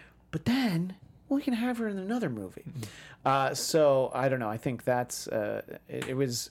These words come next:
Speaker 1: it was an interesting gimmick, and I liked all the post-credit stuff 'cause, mostly 'cause it was funny.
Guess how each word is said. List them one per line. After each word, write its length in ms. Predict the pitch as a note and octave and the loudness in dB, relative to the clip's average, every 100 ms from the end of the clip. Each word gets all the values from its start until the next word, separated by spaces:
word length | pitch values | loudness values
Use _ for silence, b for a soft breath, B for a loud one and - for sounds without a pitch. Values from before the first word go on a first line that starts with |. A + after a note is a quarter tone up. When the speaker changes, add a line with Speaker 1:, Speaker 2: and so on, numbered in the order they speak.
| - | 0
Speaker 1:
it 80 | |
was 140 | D3 D#3 | 2 4
an 80 | G#3 | 2
interesting 400 | A3 F3+ D#3+ C#3+ | 0 -4 -2 0
gimmick, 400 | C3+ C3+ C3 - | 2 2 0 -2
and 140 | B2+ | -2
I 40 | B2 | 2
liked 300 | C3 D3 - | 4 4 4
all 220 | A#2 B2 | 0 2
the 200 | A#2 A2+ | 2 -2
post-credit 600 | - A#2 - - A2+ A2 | 0 -2 -2 -4 -4 -4
stuff 340 | - A#2 A2 | -2 -2 -2
'cause, 300 | - G#2 G2+ - | -4 -8 -8 -6
mostly 240 | C3+ B2+ - | -4 -4 -6
'cause 140 | G#2+ | -10
it 80 | - | -10
was 100 | - | -4
funny. 380 | - E3+ A#2+ | 0 0 0